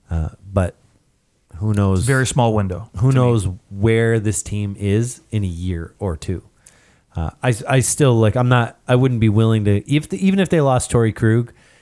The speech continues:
Speaker 1: I think that they're still probably Stanley Cup contenders next year. Uh, but yeah, then once you're, once you have a, a thirty-three-year-old Marchand,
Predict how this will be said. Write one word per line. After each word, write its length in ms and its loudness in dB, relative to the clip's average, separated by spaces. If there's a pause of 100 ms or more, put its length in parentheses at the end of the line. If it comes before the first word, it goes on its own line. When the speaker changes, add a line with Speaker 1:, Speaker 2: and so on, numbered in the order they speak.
(560)
Speaker 1:
I 80 2
think 320 0
that 160 0
they're 220 2
still 500 -2
probably 300 0
Stanley 340 0
Cup 220 0
contenders 480 0
next 360 -2
year. 300 0 (500)
Uh, 280 0
but 320 -4 (560)
yeah, 240 0
then 240 0
once 280 -2
you're, 280 0 (260)
once 240 -2
you 100 0
have 200 0
a, 340 0
a 80 0
thirty-three-year-old 1160 0
Marchand, 720 0